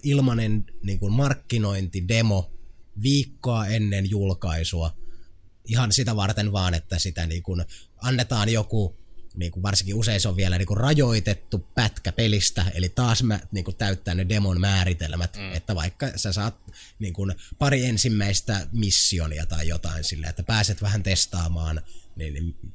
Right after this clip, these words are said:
Speaker 1: miltä se peli näyttää ja tuntuu. Niin siinä ei testata sitä itse tuotetta millään tavalla, niin kuin,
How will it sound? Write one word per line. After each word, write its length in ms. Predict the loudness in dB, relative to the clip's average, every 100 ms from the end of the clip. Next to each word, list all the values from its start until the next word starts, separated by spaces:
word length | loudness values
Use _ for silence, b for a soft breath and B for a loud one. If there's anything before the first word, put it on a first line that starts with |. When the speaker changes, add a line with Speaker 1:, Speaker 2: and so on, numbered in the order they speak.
| -8
Speaker 1:
miltä 320 | -2 -2 0 0
se 100 | 0
peli 260 | 0 2
näyttää 640 | 2 2 -2 -8 -8 -4
ja 100 | -4
tuntuu. 600 | -2 -2 0 0 0 0 -2 -10 -20 -20 -20 -20 -20 -14 -14 -14 -20 B B B -4
Niin 260 | -4 0
siinä 280 | 2 6 6
ei 100 | 4
testata 500 | 6 6 8 6 2
sitä 320 | 2 4 4
itse 200 | 2 0 -2 2
tuotetta 580 | 4 4 0 -2 -2
millään 380 | 0 2 2 2
tavalla, 380 | 0 0 0 0
niin 200 | 0 -2
kuin, 220 | -2 -4